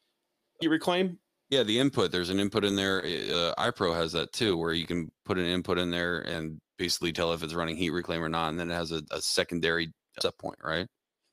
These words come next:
Speaker 1: Correct. And, like, I hate doing that. Like, I hate ch-, running the racks transcritical.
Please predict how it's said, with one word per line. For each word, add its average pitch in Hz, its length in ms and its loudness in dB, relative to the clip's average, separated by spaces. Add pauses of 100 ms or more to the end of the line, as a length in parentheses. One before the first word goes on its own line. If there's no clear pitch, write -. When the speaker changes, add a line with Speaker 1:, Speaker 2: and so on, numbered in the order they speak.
Speaker 1:
Correct. 139 420 2 (100)
And, 170 120 2
like, 170 140 2
I 139 40 -2
hate 131 360 -2
doing 123 280 2
that. 113 260 -2
Like, 135 240 -2 (500)
I 156 280 0 (500)
hate 151 460 0 (920)
ch-, - 240 -6
running 156 380 4
the 143 80 6
racks 131 340 2
transcritical. 143 800 2